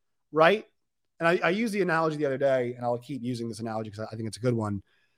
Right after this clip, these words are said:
of when Dana White said John Jones would never headline a pay-per-view ever again for him. And he has, he's headlined multiple since then. People will say stuff like, "We are a Pac-twelve member," as they should, because they are. 'Cause it,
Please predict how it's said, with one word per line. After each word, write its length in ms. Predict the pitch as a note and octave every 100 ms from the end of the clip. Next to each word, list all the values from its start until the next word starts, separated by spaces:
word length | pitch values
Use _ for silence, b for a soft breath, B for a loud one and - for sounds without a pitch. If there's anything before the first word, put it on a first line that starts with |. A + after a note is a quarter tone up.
| _ _ -
of 120 | D#3+
when 240 | E3 E3 D#3
Dana 240 | E3+ F3+
White 260 | E3+ E3 D#3+
said 180 | D3+
John 280 | C#3 E3+ D#3
Jones 300 | D3 D3+ D3
would 100 | C#3+
never 180 | D3 C#3
headline 300 | C3+ C#3+ C3+
a 20 |
pay-per-view 440 | B2+ D3+ C3 C3+ F3+
ever 260 | B3 C4
again 260 | A3 A3+ F#3
for 220 | D#3+ B2+
him. 80 | A#2+
And 100 | A#2+
he 80 | C#3
has, 160 | D3+
he's 140 | D3 D#3
headlined 320 | D3 C3 C3
multiple 400 | C3 B2 A#2 G#2+
since 240 | A#2 A2
then. 160 | - - _ _ _ _ _ _
People 300 | - A3 B3
will 180 | C#4 D#4
say 220 | B3+ C#4
stuff 500 | - D3 C3 F3+ - _ _ _ _ _
like, 320 | E3 E3 D#3 -
"We 200 | B2+ D#3
are 120 | F#3 F3+
a 60 |
Pac-twelve 460 | F3 D#3+ E3 F#3+ E3+
member," 260 | C3+ B2+ -
as 260 | D#3 G#3 F3+
they 160 | A3
should, 320 | A#3 F3 F3+
because 320 | F3+ F#3 E3 C#3+
they 200 | D3+ C#3
are. 360 | A2+ A2 D3 _ _ _ _ _ _ _ _ -
'Cause 200 | A3 -
it, 300 | A3+ A#3 -